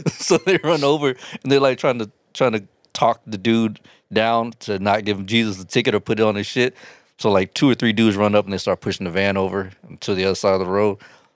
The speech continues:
and Jesus jumps out. He's like, "Oh, hey, what's going on, brother? How you doing? Gary, right?" Obviously, he knows his name 'cause he's Jesus. He's like, "Gary, blah, blah, blah," you know, talking him up, and then he still hands him the ticket. He's like,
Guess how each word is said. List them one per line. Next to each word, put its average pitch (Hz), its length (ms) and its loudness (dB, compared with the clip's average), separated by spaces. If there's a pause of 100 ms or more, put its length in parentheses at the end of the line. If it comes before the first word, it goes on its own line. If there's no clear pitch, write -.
(340)
and 92 300 -4
Jesus 101 280 0
jumps 101 280 0
out. 101 200 2
He's 113 120 -10
like, 113 220 0 (420)
"Oh, 190 120 4
hey, 208 360 0 (360)
what's 202 140 -4
going 226 200 4
on, 202 180 2
brother? 196 180 2
How 202 60 0
you 208 120 2
doing? 156 360 2 (360)
Gary, 180 340 2
right?" 143 220 2
Obviously, 101 380 0
he 101 80 -4
knows 95 240 0
his 85 120 -10
name 92 200 -2
'cause 90 120 -6
he's 82 120 -10
Jesus. 90 360 -4 (460)
He's 131 100 -4
like, 135 140 0
"Gary, 180 260 4
blah, 185 200 2
blah, 175 140 2
blah," 170 280 4
you 147 120 -2
know, 143 180 4
talking 120 360 0
him 110 180 -2
up, 117 160 2
and 104 80 -6
then 104 80 -2
he 104 60 -4
still 117 200 2
hands 117 280 2
him 98 80 -6
the 95 40 -10
ticket. 120 340 -2
He's 117 160 -8
like, 110 220 2